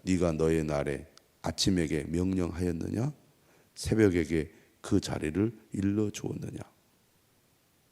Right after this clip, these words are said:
다시 말하면 너의 일평생에 한 번이라도 아침이 오도록 명령한 적이 있느냐? 그런 질문이죠. 새벽에게 동이 언제 터야 하는지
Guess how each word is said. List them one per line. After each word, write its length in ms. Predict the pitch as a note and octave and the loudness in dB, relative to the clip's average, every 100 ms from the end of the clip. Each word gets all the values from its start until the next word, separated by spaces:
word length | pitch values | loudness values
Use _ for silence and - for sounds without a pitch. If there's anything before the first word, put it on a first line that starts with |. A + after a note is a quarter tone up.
| _ _ _ _ _ _ _ _ _ _ _ _ _ _ _ _ - | _ _ _ _ _ _ _ _ _ _ _ _ _ _ _ _ -16
다시 220 | - F2+ | -6 2
말하면 460 | F#2+ E2+ E2 E2 D2+ - _ - | 4 4 4 0 -4 -12 _ -2
너의 320 | E2+ F#2 E2+ | 4 6 6
일평생에 640 | E2+ - F2+ E2+ F2 E2 | 2 -2 -2 -2 -2 -4
한 220 | D#2 C3+ | -4 -4
번이라도 600 | C3+ B2+ G#2+ F#2 F2 F2 - _ - | -2 -2 -2 -4 -4 -6 -10 _ -8
아침이 480 | C#3 - - A2 F#2 | -6 0 2 4 4
오도록 540 | D2+ D#2+ D#2 C#2 - | 2 2 2 0 -4
명령한 540 | D#2 F#2+ G2+ F2+ D#2+ F2 | 0 0 2 -2 -2 -4
적이 220 | D#2 C#2+ | -4 -6
있느냐? 520 | C#2+ C#2 F#2+ F#2 F2 - | -6 -6 -4 -4 -6 -12
그런 240 | - - G2 | -10 -6 -6
질문이죠. 560 | - - - A2 - - _ _ _ _ - - - | -8 -12 -14 -16 -20 -20 _ _ _ _ -20 -20 -10
새벽에게 680 | - - A#2+ A2+ F2+ E2 E2+ | -4 2 6 6 6 4 2
동이 320 | - F#2 F#2+ - - _ - | 0 0 0 -2 -8 _ -14
언제 380 | - F2 F2+ F#2 | -2 -2 0 -2
터야 280 | - A#2+ A#2 | 0 2 2
하는지 480 | F2+ F2+ E2 - | 0 -2 -4 -6